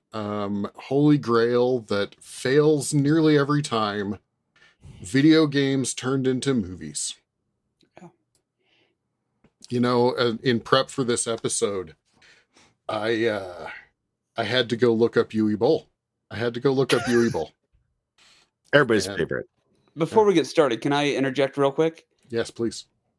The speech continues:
Speaker 2: Uh, the elephant in the room here is going to be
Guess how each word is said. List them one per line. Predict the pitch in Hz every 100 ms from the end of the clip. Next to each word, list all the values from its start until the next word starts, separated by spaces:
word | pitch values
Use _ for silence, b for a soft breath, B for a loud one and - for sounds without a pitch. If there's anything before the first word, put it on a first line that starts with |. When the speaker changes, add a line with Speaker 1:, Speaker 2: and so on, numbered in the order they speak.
| -
Speaker 2:
Uh, | 135 135 220 185
the | 165 170
elephant | 139 214 214 202 -
in | 151
the |
room | 131 151 160
here | 135 120 117
is | 117 120 127 127
going | 135 151 175 180
to | 160
be | 143 139 139 135